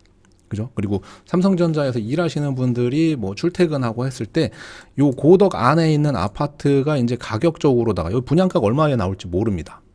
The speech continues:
분양가가 얼마에 나올지 모르는데 가격적으로다가 여기 좀 부담되면은 그나마 신축 쪽인 이런 데,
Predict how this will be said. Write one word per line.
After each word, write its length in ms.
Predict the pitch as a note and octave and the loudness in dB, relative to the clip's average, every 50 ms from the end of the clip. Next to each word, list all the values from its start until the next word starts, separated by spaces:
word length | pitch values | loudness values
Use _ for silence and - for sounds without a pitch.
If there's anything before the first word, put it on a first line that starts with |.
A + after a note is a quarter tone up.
| _ _ | _ _
분양가가 460 | _ - G#2 G#2 G2+ - G2 F2+ D#2+ E2 | _ -4 -2 -2 -2 -2 -4 -4 -2 -2
얼마에 240 | F2+ G#2 G#2 G#2 | -2 0 0 0
나올지 280 | G2 F2+ E2+ E2+ - G#2 | -2 -2 -4 -6 -6 -6
모르는데 520 | F2 F2+ F#2+ G2+ G2 F2+ F#2 F#2+ A2 G#2 - - - - - - - _ | -4 -2 -2 -2 -2 -2 -2 -2 -4 -6 -6 -10 -18 -20 -20 -20 -18 _
가격적으로다가 1000 | - A2 A#2+ C3+ G3+ F3+ - - F#3+ F#3+ F3 E3+ E3 E3+ E3 D#3+ D#3+ D#3 D#3 D#3 | 0 0 4 4 4 2 4 2 4 4 6 6 6 4 4 4 4 4 4 4
여기 220 | C3+ C3 C3+ D3 | 4 4 2 0
좀 140 | C#3 D3+ C#3 B2+ | -2 -2 -4 -2
부담되면은 800 | - - C#3 D3 F3+ F3 E3+ D#3 C#3 B2+ B2 B2 C3+ D3 C3+ - | 0 -2 0 2 2 2 4 2 2 2 2 2 2 0 -2 -2
그나마 440 | - B2 B2 D3 D3+ D3+ D3+ C#3+ | 0 2 2 2 2 2 0 0
신축 500 | C3 - - G3 G3 - - G3 F3+ - | -2 0 0 -2 -2 -2 -4 -10 -12 -6
쪽인 280 | - D3 B2 G#2 F#2+ F2+ | -4 -4 -2 0 -2 -2
이런 240 | - F#2+ G#2 F#2+ F2 | 0 0 0 0 -2
데, 140 | D#2 D2+ | -4 -6